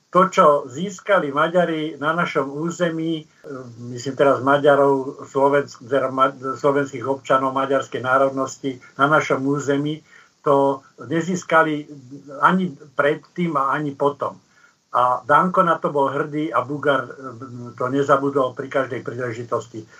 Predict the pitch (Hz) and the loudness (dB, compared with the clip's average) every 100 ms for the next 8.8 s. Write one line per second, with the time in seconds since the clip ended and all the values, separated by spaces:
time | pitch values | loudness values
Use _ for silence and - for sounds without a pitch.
0 | - _ 101 104 113 - 147 147 117 92 | -20 _ -4 -2 0 2 4 4 0 -6
1 | _ _ 151 156 202 185 202 185 180 160 | _ _ 2 2 0 0 0 0 2 2
2 | - 180 190 165 143 156 180 175 170 151 | 4 4 4 2 4 4 2 2 2 2
3 | - _ 135 147 151 170 180 - 170 147 | -2 _ -4 -4 -2 -2 -2 4 4 4
4 | - _ 135 131 123 143 180 202 147 170 | 0 _ -14 -14 -14 -20 -20 -14 -6 -4
5 | 175 180 147 - 170 165 180 180 175 190 | 0 -2 -2 -14 -14 -6 -4 -2 0 4
6 | 208 180 175 165 170 180 - _ _ - | 4 2 0 0 0 -2 -6 _ _ -4
7 | 151 - - 175 175 139 131 117 - 180 | -2 0 2 2 2 -4 -8 -8 -6 -6
8 | 175 _ 143 143 143 147 143 | -8 _ -8 -8 -2 0 0